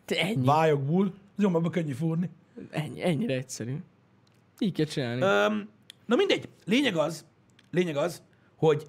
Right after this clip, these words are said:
Speaker 2: szerintem, öm, szerintem nagyon nehéz ügy ez. Tényleg nagyon nehéz ügy ez. És, e, nem tudom, ezt például én annyira távlati, ö, célnak élem meg.
Speaker 1: Hát ez az,
Speaker 2: Hogy
Speaker 1: igen.
Speaker 2: kegyetlen. Mert mondom, tehát én, én, én, én, én akkor boldog leszek, tudod, hogyha, mit tudom én, ö,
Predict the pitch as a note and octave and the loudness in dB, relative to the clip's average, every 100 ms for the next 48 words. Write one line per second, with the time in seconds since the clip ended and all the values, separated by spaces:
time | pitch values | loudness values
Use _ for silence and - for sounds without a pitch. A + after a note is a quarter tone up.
0 | - - - G3 C#4 F#3+ F#3+ D3+ - - | -18 -10 0 2 2 2 0 0 -8 -4
1 | D3 D3 C#3 C3+ - - A#3 F3+ E3+ D#3 | 2 4 2 -2 -10 -2 0 2 0 0
2 | B2 A2+ G#2 G#2+ G2+ F#2 - _ _ - | -2 -6 -8 -10 -12 -16 -18 _ _ -2
3 | G3 C#3 B2+ A#2+ A2+ G#2 A2+ A#2+ A2+ - | 0 0 -2 -2 -4 -4 -4 -4 -4 -14
4 | - D3 - - _ D3 - F3+ G3+ - | -10 -6 -6 -8 _ -14 -10 -4 -2 -2
5 | - F#4+ G3 - E3+ D3 C#3 C#3+ D3 D#3+ | -4 -2 0 2 0 2 0 0 -2 2
6 | E3+ D3 C#3+ B2 B2+ B2 A#2+ A2+ - A#2 | 0 0 -4 -6 -8 -10 -12 -14 -10 -8
7 | A2+ A2+ C#3 A#2+ A2+ B2+ A2+ A2 G#2+ C4+ | -8 -8 -6 -6 -8 -8 -8 -8 -10 -6
8 | D4+ A#3 F3 D3+ D3+ C3+ - - - D3+ | -4 -2 -2 -2 -2 -4 -12 -4 -2 2
9 | F3 D#3 C3 B2 B2+ E3 G3 E3+ D3 C3+ | 2 2 0 -4 -2 -2 0 0 -2 -4
10 | D#3 D3 E3 E3+ - E3+ E3+ D#3+ D#3+ D#3+ | -8 -6 -10 -10 -8 -8 -8 -10 -12 -12
11 | D3 - D3+ D3+ E3+ D#3+ F3 F3 C#3 D3 | -14 -8 -4 -2 0 2 0 2 2 2
12 | B2+ B2 B2+ D3+ B2+ C#3+ B2 A#2+ B2+ B2+ | 2 0 -2 -4 -2 -4 -2 -4 -4 -4
13 | C#3+ B2+ B2+ B2+ - | -4 -4 -4 -6 -6